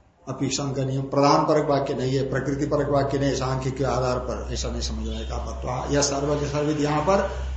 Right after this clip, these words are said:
आत्मा की चर्चा करेंगे, वो प्रधान सर्वज्ञ नहीं है, सर्वविद नहीं है, वो जड़ है। यहाँ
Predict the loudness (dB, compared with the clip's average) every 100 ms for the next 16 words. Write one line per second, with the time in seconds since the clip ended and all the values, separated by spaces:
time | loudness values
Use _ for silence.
0 | -6 -6 -4 -2 0 0 2 2 2 2
1 | 0 0 -2 -4 -6 -8 -6 -2 2 2
2 | 2 0 2 2 2 2 2 2 2 2
3 | 2 4 2 0 2 2 2 -2 -4 -4
4 | -4 -6 2 4 6 6 4 -4 -10 -14
5 | -14 -16 -18 -20 -10 -2